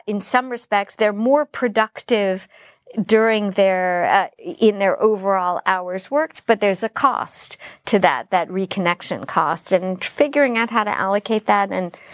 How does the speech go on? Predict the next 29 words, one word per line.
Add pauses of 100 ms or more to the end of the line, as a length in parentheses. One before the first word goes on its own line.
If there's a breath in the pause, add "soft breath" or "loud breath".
(140 loud breath)
using
that
flexibility
as
a
benefit
is
something
that (200)
companies
in
the
Nordics
and (320 loud breath)
com-,
similar
companies
around
the
world
have
been
playing
with,
I
think,
to
the
benefit